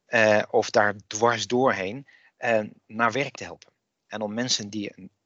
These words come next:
afstand tot de arbeidsmarkt hebben, heel laagdrempelig toegang tot de afstand, eh, eh, tot de arbeidsmarkt te geven. Nou, daar, weet je, daar, daar hebben wij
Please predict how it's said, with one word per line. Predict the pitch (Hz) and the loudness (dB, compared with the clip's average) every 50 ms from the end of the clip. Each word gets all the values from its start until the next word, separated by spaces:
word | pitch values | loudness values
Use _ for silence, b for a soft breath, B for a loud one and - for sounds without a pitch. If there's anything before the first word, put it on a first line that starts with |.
| _ _ _ _ _ _ _ | _ _ _ _ _ _ _
afstand | - 127 143 - - - 120 - | 4 4 4 4 2 -2 -2 -4
tot | - 98 | -6 -8
de | - | -2
arbeidsmarkt | - - 92 90 85 - - - 85 - | 0 0 0 0 -2 -8 -10 -14 -16 -14
hebben, | - 85 82 98 113 b b b b b | -16 -14 -12 -12 -14 b b b b b
heel | - - 131 151 139 | 0 4 4 6 6
laagdrempelig | 117 104 101 - - 107 107 120 131 - 107 - - | 6 6 4 2 -2 -4 -4 -4 -4 -8 -12 -12 -12
toegang | - 151 135 - 104 101 - | -12 -12 -12 -10 -12 -14 -14
tot | - 87 - | -14 -14 -14
de | - | -16
afstand, | - - - - - - 78 - | -14 -14 -14 -14 -16 -16 -18 -18
eh, | 80 78 80 82 - _ | -18 -16 -16 -16 -18 _
eh, | - 90 87 | -14 -12 -12
tot | 87 - - 98 | -12 -12 -12 -8
de | - 98 | -6 -4
arbeidsmarkt | - 92 90 85 - 85 76 76 - | -2 -2 -2 -4 -6 -14 -16 -18 -14
te | - | -12
geven. | - - 73 - - _ _ _ _ _ _ _ _ _ _ _ | -12 -12 -12 -14 -18 _ _ _ _ _ _ _ _ _ _ _
Nou, | - - | -2 0
daar, | 120 120 - 151 | 0 0 0 0
weet | 120 120 - | -4 -6 0
je, | 139 | 2
daar, | 139 135 123 | 2 4 4
daar | 127 135 139 | 2 0 0
hebben | 156 160 160 | 0 -2 0
wij | 147 147 139 143 139 | 2 2 2 0 -2